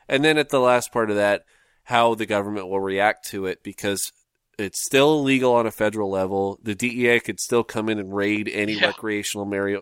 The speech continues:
Speaker 1: marijuana, um, dispensary if they want to, and then see how the government responds to that.
Speaker 2: Well, they could,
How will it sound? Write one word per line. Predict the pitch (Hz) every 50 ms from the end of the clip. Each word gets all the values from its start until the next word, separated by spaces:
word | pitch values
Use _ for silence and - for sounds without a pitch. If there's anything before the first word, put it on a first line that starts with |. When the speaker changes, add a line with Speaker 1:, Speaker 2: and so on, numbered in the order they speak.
| - _ 113
Speaker 1:
marijuana, | 107 101 101 98 95 95 95 95 98 98 95 95 95 - _ _ _ _ _ _ -
um, | 104 101 95 95 95 92 95 95 - _ _ _ _ _ _ _ _ _
dispensary | - 110 - - - 107 107 - - 113 110 107 101
if | 98 -
they | 104 101
want | 101 98 101 98 101 92 -
to, | - 98 98 95 92 92 92 90 -
and | 107 101 98
then | 98 98 98
see | 95 - - 107 101 95
how | 90 92 90 90 90
the | 87 92 85
government | 85 82 82 87 85 57
responds | 67 - - - - 50 - -
to | - -
that. | - 50 - _ _ _ _ _ _
Speaker 2:
Well, | 202 180
they | 202 208 208
could, | - - 240 233